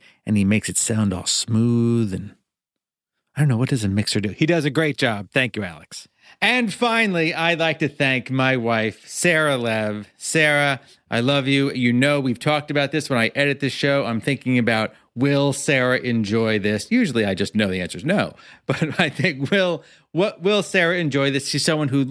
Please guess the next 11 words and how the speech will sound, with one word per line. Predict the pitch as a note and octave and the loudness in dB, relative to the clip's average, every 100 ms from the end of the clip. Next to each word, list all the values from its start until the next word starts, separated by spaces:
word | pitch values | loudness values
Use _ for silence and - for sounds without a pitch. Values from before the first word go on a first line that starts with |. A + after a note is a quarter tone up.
| A#2 | -2
who, | F#3 F3 | -4 0
who | E3+ G3+ | 0 2
loves | A#3+ A#3+ D#3 | 0 0 0
us, | F3+ E3+ E3 - - - - _ _ C#3 - | 0 0 -2 -8 -16 -20 -20 _ _ -18 -4
doesn't | E3+ A3+ F3 | 0 0 0
really | G3 F#3 | 2 2
know | E3 D#3 | 2 0
Tom | D#3 D3+ C#3 | 0 0 0
Cruise | D3 D3 A2+ | 0 0 2
that | C3 C3 | 0 0
well. | A#2 A#2+ A#2 A2 A2 | -2 0 0 0 -4